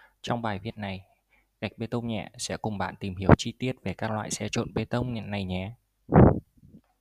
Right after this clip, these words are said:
Xe trộn bê tông là gì?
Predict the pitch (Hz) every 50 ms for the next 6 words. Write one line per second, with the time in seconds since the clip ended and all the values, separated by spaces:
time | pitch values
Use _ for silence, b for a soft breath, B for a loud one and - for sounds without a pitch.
0 | _ _ _ _ - b b b b b b b b b b b - - - 131
1 | 127 - 139 123 113 - 117 117 117 - 127 127 123 117 110 104 101 98 - 104
2 | 98 95 90 90